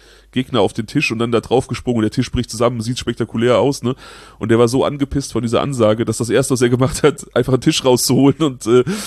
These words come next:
äh, dann den Gegner da durchzuballern, natürlich sofort gekündigt wurde, aber einfach sich gesagt hat, ich will hier meinen Spaß haben, ich mach das nicht um, um irgendwie einem Drehbuch, ich bin kein Schauspieler, ne? So, ja. Also, ich glaub, so Improvisation macht das dann auch irgendwie glaubwürdiger.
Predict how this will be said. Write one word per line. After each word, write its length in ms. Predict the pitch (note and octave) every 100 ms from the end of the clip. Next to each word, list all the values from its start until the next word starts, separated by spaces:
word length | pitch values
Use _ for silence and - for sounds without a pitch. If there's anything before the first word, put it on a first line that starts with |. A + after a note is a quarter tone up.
| G#3 - - - -
äh, 340 | - A#2 A#2 A2
dann 220 | A#2+ A#2+
den 120 | A#2
Gegner 240 | C3 B2+
da 80 | A#2+
durchzuballern, 600 | A#2+ C#3 - A2+ A2+ A2
natürlich 240 | A2+ A#2 A#2
sofort 280 | A2 B2 A#2+
gekündigt 520 | - C#3 A#2 A2+ -
wurde, 180 | A2 A2
aber 200 | G#2 E2+
einfach 180 | B2
sich 160 | A#2 A#2+
gesagt 240 | A#2+ B2
hat, 100 | A#2+
ich 140 | G2+ C3
will 80 | C3+
hier 100 | B2
meinen 140 | A#2
Spaß 380 | - B2 C#3 -
haben, 140 | G#2
ich 120 | G#2+ B2+
mach 140 | C3+
das 180 | A#2+ -
nicht 160 | A2
um, 240 | E2+ A2+ G#2+
um 200 | G2+ G#2+
irgendwie 400 | A#2+ A#2 A#2 G#2+ -
einem 180 | A2+ G2+
Drehbuch, 380 | - C#3+ G#2+ G2
ich 80 | -
bin 120 | C3+
kein 140 | A#2+
Schauspieler, 580 | - C#3+ C#3+ G#2+ G#2 G2
ne? 160 | A2 C3 -
So, 180 | C3+
ja. 140 | G2+ G2 _ - _ _ _ _ _
Also, 380 | G#2+ G#2+ G#2+ A2 - _ _ _ _ _
ich 160 | G#2+ -
glaub, 200 | C3+ -
so 100 | A#2+
Improvisation 840 | C3 C#3 B2+ A#2 C3+ C#3 C3+ A2 _
macht 380 | - B2 - -
das 180 | A2 -
dann 140 | -
auch 160 | D2+ -
irgendwie 320 | A#2 A2+ G#2
glaubwürdiger. 760 | - A2+ A#2+ - F#2 D#2 B1+